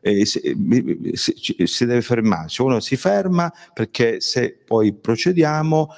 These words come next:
rischiamo di sporcare, si dice in gergo, o di rovinare magari un effetto,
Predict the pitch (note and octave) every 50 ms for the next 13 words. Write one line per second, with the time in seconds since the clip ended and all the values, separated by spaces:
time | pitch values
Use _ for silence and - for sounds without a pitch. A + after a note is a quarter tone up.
0 | - - - - - A#2+ A#2 - - - A#2+ A#2+ A#2+ A#2+ A2+ A2 A2+ A#2 A2+ -
1 | - A2+ G#2+ G#2+ _ - - G2 F2+ F2 E2+ D#2 - - F2+ F2 F2 - - E2+
2 | E2 D#2+ D#2+ E2 D#2 E2 - - - E2 D#2 - - - - - D3 D#3+ D#3 C3+
3 | D3+ C#3+ D3 D3 D#3+ E3+ D3 B2 B2 B2 B2 A#2+ B2+ C3+ - A#2+ A2+ A2 A2 G#2+
4 | G#2 A2 A2 A#2+ B2 A#2+ - - G#2 F#2 F2 - _ - - C#3 D#3 D3+